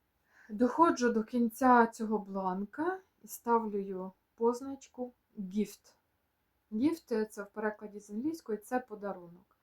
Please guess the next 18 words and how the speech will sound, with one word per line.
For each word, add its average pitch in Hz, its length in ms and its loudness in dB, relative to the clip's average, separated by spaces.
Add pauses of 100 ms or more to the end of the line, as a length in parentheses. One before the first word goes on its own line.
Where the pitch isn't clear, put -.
(360)
Якщо 240 400 -2
ви 220 120 -2
поставите 202 640 -6
щось - 300 -18
інше, 269 300 -14
то - 200 -20
людина 196 400 -12
вже 190 160 -18
при 190 180 -20
отриманні 196 520 -10
буде 180 240 -20
змушена 190 480 -16
ще 202 200 -20
платити 185 420 -20
якісь 180 280 -20
податки. 175 540 -20 (500)
Якщо 202 320 -10
gift, 285 320 -4